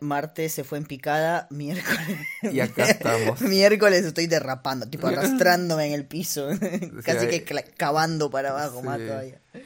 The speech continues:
Speaker 2: Pero bueno.
Speaker 1: Es así.
Speaker 2: ¿Y ustedes cómo están? Cuéntenos, ya que les cuesta interactuar, ahora vamos a hacer una pregunta directamente. Cuéntenos cómo están,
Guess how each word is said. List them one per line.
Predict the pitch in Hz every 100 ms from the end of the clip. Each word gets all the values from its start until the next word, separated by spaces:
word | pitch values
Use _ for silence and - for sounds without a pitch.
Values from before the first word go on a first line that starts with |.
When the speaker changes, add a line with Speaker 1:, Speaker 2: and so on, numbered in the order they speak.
| - - - - _ -
Speaker 2:
Pero | 147 151
bueno. | 143 123 110 110 113 113 _ _ _ _ _ _ -
Speaker 1:
Es | 233 262
así. | 254 226 160
Speaker 2:
¿Y |
ustedes | 170 190 247
cómo | 254 220 196
están? | - 107 104
Cuéntenos, | - 117 113 190 214 220 -
ya | 156 151
que | 165 180 160 135 101 - - - -
les | 123 127
cuesta | 180 180 202
interactuar, | 196 151 127 - 147
ahora | 165 160
vamos | 151 151
a |
hacer | 131 120
una | 127
pregunta | 120 107 104 104
directamente. | 104 104 - 104 101 - -
Cuéntenos | - 185 220 226 226 202
cómo | 143 113
están, | 110 - -